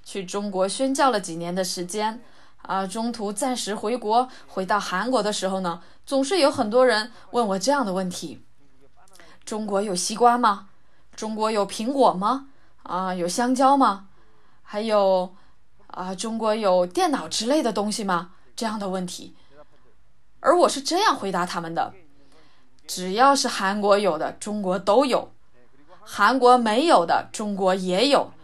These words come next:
而且还不少呢。毕竟中国土地那么辽阔，物产会比韩国丰富得多得多，对吧？”就像这样，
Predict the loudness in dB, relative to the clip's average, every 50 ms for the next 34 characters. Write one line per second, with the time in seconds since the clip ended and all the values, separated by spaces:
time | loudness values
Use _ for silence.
0 | -20 -14 -8 -4 -4 -4 -4 -6 -8 -8 -8 -8 -6 -6 -4 -2 0 0 0 0
1 | -2 -4 -8 -8 -10 -16 -20 -20 -20 -20 -20 -20 -20 -20 -20 -20 -20 -20 -20 -20
2 | -20 -20 -20 -20 -20 -20 -20 -20 -20 -20 -20 -20 -20 -20 -20 -20 -20 -20 -20 -20
3 | -18 -14 -12 -12 -12 -10 -10 -8 -8 -8 -8 -8 -8 -8 -8 -4 -2 0 0 -2
4 | -2 -6 -8 -8 -6 -4 -2 0 2 2 2 2 4 4 2 2 0 0 0 0
5 | 0 0 -2 -6 -18 -20 -14 -10 -8 -6 -6 -6 -4 -2 0 0 0 0 0 0
6 | -2 -2 -2 -6 -6 -6 -4 -6 -6 -2 0 0 0 2 4 2 4 4 2 -2
7 | -2 -2 -2 -2 0 0 2 2 2 0 -2 -4 -4 -4 -4 -4 -4 -4 -2 -2
8 | -4 -4 -8 -12 -18 -20 -20 -20 -20 -20 -20 -20 -20 -20 -20 -20 -20 -20 -20 -20
9 | -20 -20 -20 -20 -20 -20 -20 -20 -20 -20 -20 -20 -20 -20 -20 -20 -20 -20 -20 -20
10 | -20 -20 -20 -20 -14 -10 -8 -6 -6 -6 -6 -6 -6 -4 -2 -2 0 0 -2 -2